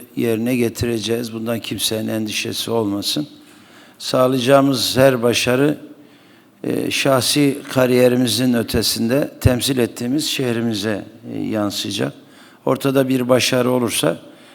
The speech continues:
bu başarı Mersin'in, e, belediye başkanı tarafından olacak. Daha önce hem Ekrem Başkan hem Zeydan Başkan bu görevli yürüttüğü süre içerisinde,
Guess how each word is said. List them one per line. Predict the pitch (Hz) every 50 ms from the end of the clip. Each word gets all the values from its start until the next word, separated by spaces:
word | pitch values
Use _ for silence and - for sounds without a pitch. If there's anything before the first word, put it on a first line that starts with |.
| - - -
bu | 151 131
başarı | 127 123 107 - - 139 151 165 180 - - - -
Mersin'in, | 135 135 143 151 156 131 - - 131 117 113 110 - - - - - - -
e, | - - - - 50 - - - - - -
belediye | 123 117 113 110 113 120 117 113 110
başkanı | 113 117 104 - - - 117 117 110
tarafından | - 120 117 113 104 - 101 113 113 113 110 104 98 - - - - - - - - -
olacak. | 117 117 113 110 107 104 135 143 143 - - - - - _ -
Daha | - 127 131 131
önce | 135 135 131 131 127 107 123 135 131 131 - - - - - -
hem | 117 104 117 131 131 131 139 -
Ekrem | 123 117 - - 131 123 123 120
Başkan | 120 120 123 - - 120 120 113
hem | 120 127 127 123 - -
Zeydan | 104 117 127 123 120 123 131 123 120
Başkan | 113 110 104 - - - 131 131 143
bu | 131 127
görevli | 120 127 123 123 123 123 120 120 120 123 - - -
yürüttüğü | - - 127 123 123 120 - - 135 127
süre | 110 - - 123 127 127
içerisinde, | 120 113 - - 117 113 107 - - - 117 117 117 135 156 -